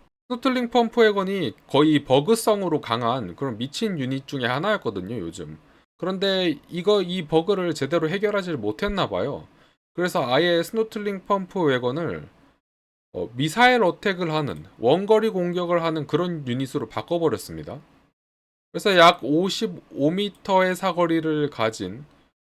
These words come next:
그런 원거리 공격을 하는 걸로 보입니다. 그래서 버그를 못 고쳐서 아예 역할을 바꿔버린 건지, 아니면 뭔가 특별함을 더해주고자 했던 건지, 그건 정확히 알 수 없겠-, 없겠지만,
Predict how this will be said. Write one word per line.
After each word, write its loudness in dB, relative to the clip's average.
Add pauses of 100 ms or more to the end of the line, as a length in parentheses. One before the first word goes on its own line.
그런 2
원거리 4
공격을 -2
하는 -4
걸로 -4
보입니다. -10 (720)
그래서 -10
버그를 4
못 0
고쳐서 0
아예 8
역할을 -2
바꿔버린 -2
건지, -8 (540)
아니면 -2
뭔가 -4
특별함을 -2
더해주고자 0
했던 -6
건지, -8
그건 -6
정확히 -4
알 -4
수 -8
없겠-, -8 (240)
없겠지만, -6